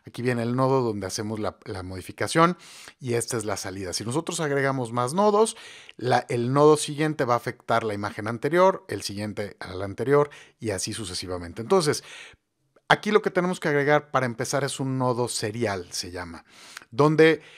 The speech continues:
vamos a afectar exclusivamente la, la, la luz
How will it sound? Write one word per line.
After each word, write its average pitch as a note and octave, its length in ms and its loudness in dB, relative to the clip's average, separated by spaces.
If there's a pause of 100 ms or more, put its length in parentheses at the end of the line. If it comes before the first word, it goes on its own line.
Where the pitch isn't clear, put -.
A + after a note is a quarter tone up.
(120)
vamos C3 400 -2
a B2+ 60 -2
afectar B2 360 -4
exclusivamente A#2 720 -4
la, G2+ 260 -4
la, G2 280 -8 (300)
la G2+ 200 -6
luz B2 540 -4